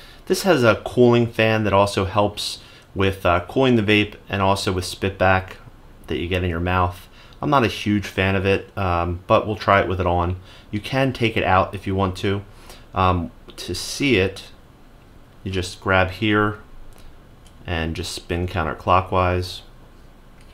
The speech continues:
and this little cover comes off. And you can see that in here, you can actually pull this entire chamber out.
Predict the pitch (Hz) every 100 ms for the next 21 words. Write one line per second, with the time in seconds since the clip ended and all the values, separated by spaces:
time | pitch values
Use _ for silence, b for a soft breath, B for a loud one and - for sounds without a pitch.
0 | - - - B B B B B B 92
1 | 85 80 - 85 - 92 87 87 87 85
2 | 85 85 85 - - - - - - -
3 | - - B B B B B B - -
4 | - - - 110 113 113 104 95 - 95
5 | 92 92 90 87 - - - - - -
6 | - - 98 92 131 127 101 113 117 -
7 | - - - - - - - - - 101
8 | 98 92 - 90 - 120 104 90 90 90
9 | 87 98 92 90 95 87 78 60 -